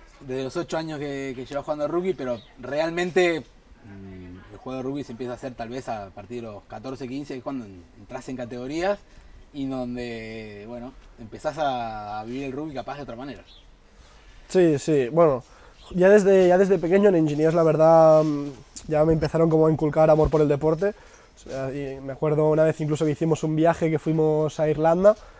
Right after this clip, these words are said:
Speaker 2: Estuvimos allí así como, aunque éramos pequeños, como medio, medio de gira, jugando contra algún equipillo de allí. Bueno, y la verdad que eso ya me hizo empezar a enamorarme mucho del deporte.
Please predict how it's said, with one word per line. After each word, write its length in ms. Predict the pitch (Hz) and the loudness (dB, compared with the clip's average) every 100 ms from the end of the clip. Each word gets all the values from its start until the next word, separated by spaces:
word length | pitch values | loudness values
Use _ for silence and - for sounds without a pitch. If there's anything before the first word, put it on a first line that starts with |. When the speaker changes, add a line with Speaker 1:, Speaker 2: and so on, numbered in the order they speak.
| - - | -20 -20
Speaker 2:
Estuvimos 400 | - 156 156 - | -8 -2 -2 0
allí 200 | 156 156 | 0 0
así 200 | 151 - | 0 -2
como, 300 | 151 151 147 | -4 -2 -2
aunque 220 | 147 143 | -2 -2
éramos 260 | 143 156 151 | 0 0 0
pequeños, 360 | 156 151 160 147 | -2 0 -2 -2
como 220 | 151 147 | -6 -4
medio, 240 | 147 147 | -2 -2
medio 240 | 143 147 147 | -2 -2 -2
de 100 | 139 | -4
gira, 420 | - 170 170 160 | -2 2 2 2
jugando 580 | 151 151 151 160 156 151 | 2 0 0 0 0 -2
contra 280 | 147 151 147 | -4 -6 -6
algún 180 | 147 151 | -4 -4
equipillo 460 | 143 160 156 151 | -4 -4 -4 -4
de 80 | 147 | -4
allí. 420 | 147 160 175 170 - - - - - - | -2 -2 0 -2 -6 -20 -20 -20 -8 2
Bueno, 340 | 156 139 135 - - - - - | 2 2 -6 -14 -20 -20 -12 -2
y 40 | |
la 80 | 147 | 0
verdad 240 | 147 156 | 2 2
que 60 | 151 | 2
eso 120 | - | 2
ya 180 | 170 165 | 6 6
me 240 | 160 156 | 6 4
hizo 140 | 156 165 | 2 2
empezar 300 | 156 151 160 | 2 4 6
a 240 | 156 151 | 6 6
enamorarme 420 | 156 156 156 156 | 4 4 4 4
mucho 220 | 156 147 156 | 0 0 2
del 80 | |
deporte. 580 | 156 151 180 175 202 220 | 2 2 2 2 2 2